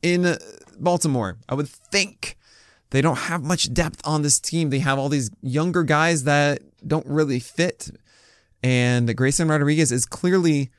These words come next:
there to be the ace. Um, he could be S P two if they do get someone like DeGrom or Verlander or somebody.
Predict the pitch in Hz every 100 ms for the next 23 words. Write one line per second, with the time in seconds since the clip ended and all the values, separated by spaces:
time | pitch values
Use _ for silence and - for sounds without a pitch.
0 | _ _ _ 120 123 151 147 139 120 139
1 | 127 120 123 135 - - - - 110 107
2 | 110 131 127 127 113 - 131 127 147 -
3 | 175 131 82 110 - 101 - - 117 117
4 | - 139 147 156 180 165 208 165 127 185
5 | 190 143 120 160 160 208 190 143 117 113